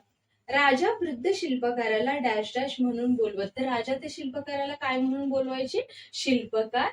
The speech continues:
श्रेष्ठ. त्यानंतर आहे, कशी तरी डॅश डॅश पूर्ण केली. तर कशी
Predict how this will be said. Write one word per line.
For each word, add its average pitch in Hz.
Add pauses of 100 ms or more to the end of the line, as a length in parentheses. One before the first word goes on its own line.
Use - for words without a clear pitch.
(160)
श्रेष्ठ. - (500)
त्यानंतर 349
आहे, 359
कशी 359
तरी 381
डॅश 233
डॅश -
पूर्ण 254
केली. 220
तर 262
कशी 269